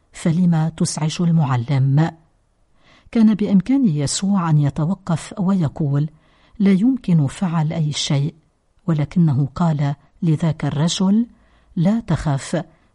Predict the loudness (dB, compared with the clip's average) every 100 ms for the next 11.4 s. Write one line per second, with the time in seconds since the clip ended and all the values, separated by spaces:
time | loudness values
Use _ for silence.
0 | _ 2 4 4 4 0 -2 -6 -2 -4
1 | -2 -4 -4 _ _ _ _ _ _ -4
2 | 0 2 0 -2 -4 -4 -4 -2 -2 0
3 | 0 0 0 0 0 -2 _ _ _ -6
4 | -6 -4 -4 -2 -2 -2 0 0 0 -2
5 | -4 -4 -2 -2 -2 -4 -6 -4 -4 -4
6 | -4 -2 0 2 4 2 -2 -6 -8 _
7 | _ _ _ _ _ _ -8 -4 -2 -2
8 | -2 -2 -4 -2 -2 -2 -4 -4 -2 -2
9 | 0 0 0 -4 _ _ _ -2 0 2
10 | 0 -2 -2 -2 -2 -2 -4 -4 -4 -2
11 | -2 -4 -6